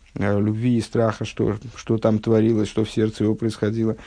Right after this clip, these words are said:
«Вегайну лейзен йоним руэним шабекиру», то есть, э, с каким моментом он приближался, с чем он сближался на протяжении дня. «Мя и срахик», от чего он отдалялся на протяжении дня.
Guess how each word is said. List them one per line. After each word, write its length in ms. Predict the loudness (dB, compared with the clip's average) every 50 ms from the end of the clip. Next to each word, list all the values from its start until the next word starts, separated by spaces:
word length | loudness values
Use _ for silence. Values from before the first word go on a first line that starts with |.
| -20 -20 -18 -10
«Вегайну 440 | 0 2 2 4 4 4 2 2 4
лейзен 420 | 4 4 4 4 4 2 2 2 2
йоним 380 | 2 2 2 2 2 2 0
руэним 380 | 2 2 2 2 2 2 0 0
шабекиру», 800 | 0 -2 -2 0 -2 -2 0 2 2 4 4 4 2 2 0 -2 0
то 140 | 2 2
есть, 240 | 4 2 2 -2 -4 -2
э, 720 | 0 0 2 2 2 2 2 2 2 2 2 2 0 0
с 80 | -2 -4 -10 -18 -4
каким 560 | -2 0 0 0 0 0 2 2 2 0 0 -2
моментом 720 | 0 0 2 2 2 2 2 0 0 2 2 2 2 2 -2 -10 -20 -20 -20 -20 -20 -20 -20 -20 -14 -4
он 260 | 2 4 6 6 4
приближался, 840 | 4 4 4 4 4 4 4 4 4 6 6 4 4 2 0 -4 -8
с 60 | -8
чем 320 | -8 0 2 2 4 4
он 120 | 2 2 0
сближался 600 | 0 2 2 2 4 4 4 4 2 2 2 0
на 80 | 0
протяжении 560 | 0 -2 -4 -2 -2 -2 0 0 0 0 0 0
дня. 300 | 2 0 0 2 0 0
«Мя 240 | 0 0 0 0
и 80 | 0 -2
срахик», 520 | -2 0 2 2 2 2 0 -2 -8 -8 -10 -16 -20 -20 -20 -20 -8 -4
от 140 | -4 -2
чего 240 | 0 2 2 4 4
он 120 | 4 4 2
отдалялся 640 | 2 2 4 4 4 6 6 6 4 4 2 0
на 100 | -2 -2
протяжении 640 | 0 -2 -4 -2 -2 -2 0 0 0 0 0 -2 -2
дня. 240 | 0 -2 -2 -2